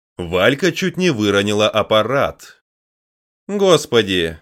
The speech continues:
потрясённо отреагировала она. «Хель, скандинавская богиня, а я думала, что это пиар-ход, извини». Наконец ей ответили. После скорой Валька принялась звонить Олегу.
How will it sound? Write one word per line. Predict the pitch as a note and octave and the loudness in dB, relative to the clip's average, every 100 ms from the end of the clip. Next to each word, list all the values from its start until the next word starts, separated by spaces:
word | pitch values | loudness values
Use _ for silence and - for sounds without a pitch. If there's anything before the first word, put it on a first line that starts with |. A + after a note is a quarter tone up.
| _ | _
потрясённо | - F#2 G#2 G2 - G#2 B2 F3 | -2 -2 -2 -4 -2 -2 0 2
отреагировала | F#3+ F#3+ F#3+ D3 G#2+ G#2 G#2 G#2 G2+ | 2 2 0 0 0 2 4 4 4
она. | G2 F2 D2+ C#2+ - _ _ _ - | 2 0 -2 -6 -14 _ _ _ -4
«Хель, | G#3 E3+ F#2+ E2 - - | 2 4 4 0 -10 -20
скандинавская | - - D3+ C#3 D#3+ D#3+ E3+ - D#3+ D3+ | -14 -4 -4 -2 2 2 0 0 0 2
богиня, | F3+ E3+ F3+ A2 F2 D#2+ E2 _ | 0 -2 -4 -2 -2 -4 -6 _
а | F#3 F3+ | 0 2
я | E3+ E3+ | 4 4
думала, | D#3+ F3+ E3+ E3+ | 2 2 2 2
что | D#3+ F3 | 2 0
это | E3 E3 | 2 0
пиар-ход, | E3 E3+ D#3+ D#3 - F#3+ C3 - - | 0 4 4 2 -2 0 0 -2 -8
извини». | D#3+ C#3 F3 F#3 G#2 E2+ - _ _ _ _ _ _ _ _ _ _ | -6 -4 -2 0 -2 -4 -10 _ _ _ _ _ _ _ _ _ _
Наконец | G#2 G#2+ A2+ B2 A#2 A#2+ A#2+ - | -6 -2 0 0 2 0 0 -4
ей | A2+ A2+ A2+ | 0 4 4
ответили. | A#2 B2 D3+ D3 G#2+ E2 D2+ D2 D2 _ | 2 -2 -2 -2 -4 -6 -6 -8 -12 _
После | A#2 G#2 A#2+ G#2 | -2 -2 0 -2
скорой | - - C#3+ E3+ F3 | -2 0 2 2 2
Валька | D#3 D#3 D#3 E3+ | 2 2 2 -2
принялась | E3+ E3 D#3 B2 A#2 | 0 0 2 2 2
звонить | G2+ A2+ A2 A2 A#2 | 0 0 0 0 0
Олегу. | G#2+ B2 D3 F2 D#2+ C#2+ - | 0 0 0 -2 -6 -8 -12